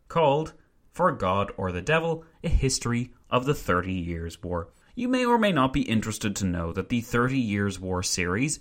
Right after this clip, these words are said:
that I'm doing is based upon this book, and the book is based upon this series, and vice versa. In other words, if you would like to read along, if you would like to follow along with what we're doing in this series,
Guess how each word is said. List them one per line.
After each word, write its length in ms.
that 120
I'm 380
doing 340
is 180
based 420
upon 520
this 180
book, 380
and 180
the 60
book 260
is 180
based 300
upon 280
this 140
series, 440
and 260
vice 400
versa. 480
In 120
other 120
words, 280
if 160
you 120
would 100
like 300
to 80
read 340
along, 480
if 160
you 80
would 140
like 240
to 160
follow 440
along 380
with 160
what 160
we're 80
doing 380
in 80
this 160
series, 420